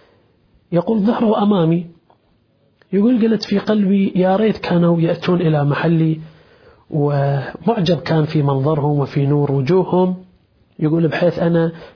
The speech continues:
كان ذكر على لساني، توقفت". فيقول:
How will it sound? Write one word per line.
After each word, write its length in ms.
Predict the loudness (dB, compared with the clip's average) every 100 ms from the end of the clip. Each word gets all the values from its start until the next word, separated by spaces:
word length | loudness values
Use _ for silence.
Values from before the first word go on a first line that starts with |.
| -4
كان 260 | 0 2
ذكر 300 | 2 0 -2
على 200 | 0 2
لساني، 480 | 0 0 0 2 0
توقفت". 800 | 0 -4 -2 -2 0 -4 -6 -20 _ _ _ _ _ _ _ _ _
فيقول: 1000 | _ 0 2 2 2 2 2 2 2 0